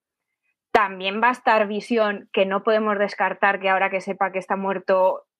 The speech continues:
haga lo que dijim-, dijimos en el podcast anterior de ir, mm, despertando gente por dentro, ¿no? <laughs> En plan, "Uy, Darcy, ¿qué tal?". <laughs>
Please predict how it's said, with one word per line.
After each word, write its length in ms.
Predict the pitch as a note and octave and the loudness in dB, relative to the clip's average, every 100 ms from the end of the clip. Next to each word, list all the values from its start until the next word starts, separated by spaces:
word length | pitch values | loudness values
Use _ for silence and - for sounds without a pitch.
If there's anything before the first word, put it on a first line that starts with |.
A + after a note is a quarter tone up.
| _ _ _ _ _ _ _ _ - | _ _ _ _ _ _ _ _ 4
haga 220 | G#3+ A3+ | 6 6
lo 140 | A3 | 4
que 100 | G#3 | 2
dijim-, 380 | G3+ G3 G#3+ G#3+ | -4 -6 -6 -4
dijimos 640 | - A3 G#3 - G#3+ G#3+ G3+ | -2 0 0 0 0 0 0
en 80 | G3 | -4
el 120 | F#3 | -2
podcast 340 | G3+ G3 G3+ | -2 0 -2
anterior 640 | G#3 G#3 F3+ F#3+ G3 F#3 F3+ | 0 0 2 2 2 0 0
de 180 | F#3 | 0
ir, 300 | F#3 G3+ F#3+ - - | 2 0 -2 -8 -4
mm, 320 | G3+ G3 F3+ A#3 _ | -2 0 -4 -12 _
despertando 720 | G#3 A3+ A3 G3 - F#3+ - | -2 -2 -2 -6 -6 -6 -6
gente 500 | - B3 B3 - - _ - G#3+ | 2 4 4 2 -2 _ -20 -2
por 180 | F#3+ F3+ | 0 2
dentro, 420 | G3 C4+ A#3+ E3+ - | 4 4 4 -2 -8
¿no? 260 | G3+ C4+ - - - | -4 -4 -4 -6 4
<laughs> 540 | C#4 F4+ F#4+ - G4 | 6 6 4 4 0
En 20 | |
plan, 340 | D4 B3+ A3+ - - - | 0 0 0 -2 -16 0
"Uy, 200 | F#4 G4+ G3+ | 4 4 4
Darcy, 480 | C#4+ E4+ - G#3 - | 2 2 -8 -12 -2
¿qué 120 | C4+ | 0
tal?". 320 | C4 G#3+ F#3 G#3+ | 4 2 2 -6
<laughs> 720 | B3+ F#4 F4+ F4 C#4+ C4+ | 2 2 2 -2 -2 -6